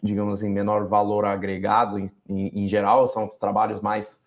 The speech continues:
eh, de, de cunho mais simples, né? De, de, por exemplo, atendimento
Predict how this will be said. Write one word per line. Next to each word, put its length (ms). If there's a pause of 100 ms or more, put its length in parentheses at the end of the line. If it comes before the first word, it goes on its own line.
(360)
eh, 720
de, 380
de 140
cunho 260
mais 240
simples, 640
né? 360
De, 440
de, 340
por 100
exemplo, 200
atendimento 600